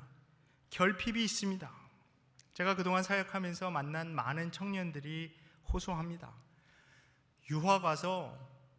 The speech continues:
어, 석사 받으면 끝날 줄 알았는데, 어,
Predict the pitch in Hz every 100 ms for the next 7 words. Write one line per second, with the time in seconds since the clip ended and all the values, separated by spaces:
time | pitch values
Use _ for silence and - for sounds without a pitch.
0 | _ 123 113 117 - - - 202 190 180
1 | 170 - - - _ _ _ _ _ -
2 | 131 147 151 156 - 233 233 233 220 208
3 | 151 123 127 127 120 123 160 120 120 131
4 | - - - 131 131 139 147 131